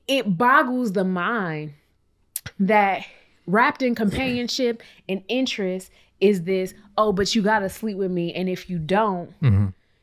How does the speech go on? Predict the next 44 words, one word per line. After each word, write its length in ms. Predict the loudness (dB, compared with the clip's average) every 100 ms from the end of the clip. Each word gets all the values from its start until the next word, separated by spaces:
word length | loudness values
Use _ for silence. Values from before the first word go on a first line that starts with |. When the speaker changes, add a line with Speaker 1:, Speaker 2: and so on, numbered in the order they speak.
| _
Speaker 1:
then 420 | 2 4 4 0 -4 _
I'm 300 | 2 4 4
not 240 | 4 2 -2
i-, 100 | -8 -12 _ _ _
in, 220 | 4 4 2 _ _ _
I'm 200 | 2 4
not 180 | 4 0
interested 380 | -6 -6 -4 -2
in 140 | -4
you." 200 | -6 -12 -20 -6
The 80 | -4
thought 240 | 2 2 2
that 200 | 0 0
if 140 | 0
you 140 | 2
don't 180 | 2 0
sleep 280 | -4 -6 -4
with 100 | -4
me, 280 | -2 -4 -8 _ _
I'm 100 | 0
not 120 | 2 0
interested 340 | -2 -2 0
in 220 | 0 -2
anything 440 | -2 -2 -2 0 0
else 200 | 0 0
you 80 | 2
have 240 | 2 0
going 200 | -2 -2
on. 80 | 0
He 160 | 0 0
interested 280 | -4 -6 -4
in 120 | -4
her, 80 | -4
that 140 | 2
means 140 | 2 2
he 120 | 0
wasn't 280 | 0 -2 -2
interested 280 | -6 -6 -8
in 60 | -8
her 100 | -8
conversation. 600 | -10 -10 -16 -14 -16 _ _ _ _
He 140 | _ 2
wasn't 360 | 6 4 2 -2
interested 500 | -4 -4 -6 -8